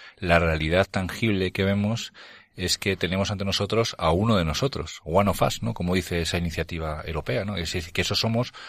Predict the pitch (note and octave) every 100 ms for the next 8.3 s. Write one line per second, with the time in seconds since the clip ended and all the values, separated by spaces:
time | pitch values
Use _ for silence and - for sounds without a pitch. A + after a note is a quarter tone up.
0 | - - F2+ A2 G#2 A2 A#2+ A#2 C3 A#2
1 | F#2+ F2+ F2 - F2+ G2+ G2+ F#2 E2+ D#2+
2 | D#2 - D2+ D2+ C#2+ - - - - -
3 | - F#2 G#2+ A#2+ F2+ E2 - E2 D#2+ D2+
4 | D2+ D2 C#2+ - _ - - _ _ E2
5 | E2 E2 E2+ F2+ G2 G2+ - G#2 G2+ A2
6 | C3+ _ _ _ - C#2+ D2 - D2 D#2+
7 | - E2+ E2+ F2+ E2+ D#2+ C#2+ D2 C#2 D#2
8 | C#2+ C#2